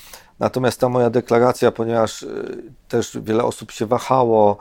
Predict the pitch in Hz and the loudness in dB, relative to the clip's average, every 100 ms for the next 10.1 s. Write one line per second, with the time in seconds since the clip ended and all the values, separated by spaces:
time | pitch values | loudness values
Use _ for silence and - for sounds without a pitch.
0 | - - - - 113 120 123 110 104 - | -10 -20 -14 -4 -2 4 2 2 -4 -8
1 | 135 127 107 - 139 139 143 135 143 135 | -8 -8 -8 -6 -4 -4 -4 -2 0 0
2 | - 123 127 113 113 - 113 113 98 - | 0 -2 -2 -2 -4 -2 -2 -4 -12 -18
3 | - - _ - 113 131 127 113 117 117 | -20 -20 _ -18 -2 2 2 2 -4 -6
4 | - 107 104 101 113 113 - 110 95 90 | -4 -4 0 -2 0 0 2 0 -2 -2
5 | 113 104 113 110 - - _ 117 107 117 | -4 0 2 2 -2 -20 _ -6 0 0
6 | 107 113 98 95 85 90 95 98 101 104 | 0 0 0 -2 -4 -2 -4 -4 -4 -4
7 | 95 95 - 92 90 85 80 95 - 117 | -4 -8 -8 -10 -8 -10 -8 -12 -12 -12
8 | 104 101 104 92 104 92 92 104 98 - | -8 -6 -6 -6 -6 -6 -4 -4 -4 0
9 | 107 95 87 85 - - 101 87 87 143 | 2 0 -4 -8 -16 -10 -6 -6 -2 -2